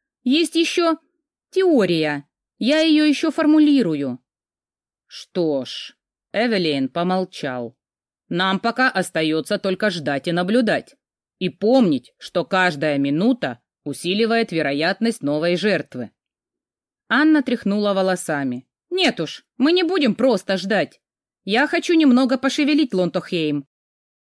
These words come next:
Скоро выходит новый выпуск «Сплетника».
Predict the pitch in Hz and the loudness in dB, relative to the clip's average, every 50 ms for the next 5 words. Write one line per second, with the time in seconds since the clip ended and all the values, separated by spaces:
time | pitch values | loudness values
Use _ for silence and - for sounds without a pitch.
0 | _ _ _ _ _ - - - - 277 294 285 269 233 254 247 - - 330 381 | _ _ _ _ _ -18 -10 -4 0 2 2 2 4 2 2 0 0 0 0 0
1 | 277 226 220 - 214 220 254 285 302 330 302 214 233 262 247 262 285 - - - | 0 0 0 2 2 4 4 4 2 2 2 2 0 0 0 -2 -4 -4 -6 -12
2 | - - 311 311 339 277 190 - 165 151 139 - 156 135 127 127 | -6 -2 0 2 2 2 0 -2 -4 -6 -6 -4 -6 -6 -6 -8